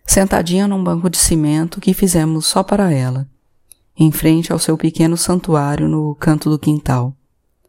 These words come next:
A vegetação e a casinha que havíamos construído para proteger as imagens deixavam aquele lugar bem aconchegante.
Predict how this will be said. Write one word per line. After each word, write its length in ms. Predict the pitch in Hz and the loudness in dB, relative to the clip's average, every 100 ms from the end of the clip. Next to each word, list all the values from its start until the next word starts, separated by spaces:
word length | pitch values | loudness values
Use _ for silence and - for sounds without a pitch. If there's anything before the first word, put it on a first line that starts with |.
| _ _ _ _ _ | _ _ _ _ _
A 120 | - 147 | 0 2
vegetação 680 | 156 170 165 170 - 175 185 | 2 0 0 0 2 0 0
e 80 | |
a 60 | 180 | -2
casinha 520 | 175 160 151 160 160 | 0 0 2 0 0
que 140 | 160 160 | -2 -2
havíamos 440 | 151 156 151 156 | 2 0 0 -2
construído 680 | - 156 - 156 151 156 147 | 0 0 0 0 0 0 0
para 220 | 156 151 | 0 -2
proteger 500 | - 156 151 147 156 | -2 0 0 0 0
as 140 | 151 151 | 0 0
imagens 720 | 147 165 175 165 147 143 - - - - - | 0 0 0 -2 -2 -4 -6 -16 -18 -18 -4
deixavam 560 | 170 170 - 208 220 208 | 0 2 2 0 0 0
aquele 340 | 208 220 208 | 0 0 0
lugar 460 | 202 180 175 190 190 | 0 0 0 0 -2
bem 340 | 165 208 277 | 0 2 2
aconchegante. 1080 | 254 - 185 - 165 143 139 147 160 - | 0 0 -2 0 -2 0 0 0 -4 -6